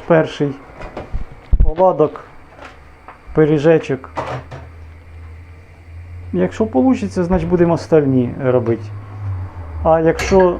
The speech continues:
е, щось буде добавити треба, то додамо.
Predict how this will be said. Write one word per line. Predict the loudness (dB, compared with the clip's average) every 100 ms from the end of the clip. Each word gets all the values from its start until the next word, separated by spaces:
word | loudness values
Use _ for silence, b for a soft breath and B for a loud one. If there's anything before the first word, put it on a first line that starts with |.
| -4
е, | -2 0 0 -4 -8 -12 -18 -20 -20 -20 -20 -20 -20 -20 -6
щось | -2 -2
буде | -2 2 2 0 -6
добавити | -8 -4 0 0 0 -2
треба, | -2 -4 -2
то | -2
додамо. | -2 -2 -4 -6